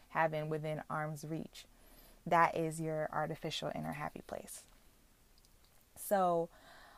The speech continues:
what can you do to have a happy place if you don't have one already, or if you want another one? What can you do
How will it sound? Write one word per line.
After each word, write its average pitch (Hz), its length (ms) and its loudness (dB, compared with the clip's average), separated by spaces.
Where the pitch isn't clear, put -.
what 190 360 4
can 185 440 2
you 240 280 4
do 160 560 -2
to 170 580 -2
have 208 400 0
a - 40 -4
happy 180 380 -4
place 165 420 -4
if - 140 -6
you 196 100 -2
don't 175 220 -2
have 170 240 -2
one 160 160 -4
already, 156 500 -4
or 160 120 -2
if - 120 -10
you 165 120 -2
want 165 240 -6
another 156 380 -6
one? 156 340 -10
What 254 180 2
can 302 180 2
you 226 160 4
do 165 380 -2